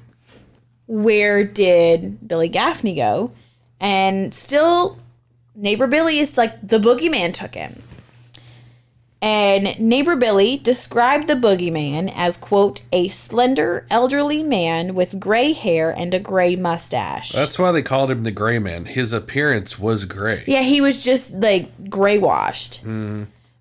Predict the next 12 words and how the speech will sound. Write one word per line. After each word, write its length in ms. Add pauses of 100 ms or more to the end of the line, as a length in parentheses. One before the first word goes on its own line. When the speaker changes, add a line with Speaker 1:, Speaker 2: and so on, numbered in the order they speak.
(220)
Speaker 1:
The 100
police 380
didn't 260
really 200
take 320
the 60
testimony 680
of 160
a 60
three-year-old 840
to 80
heart 560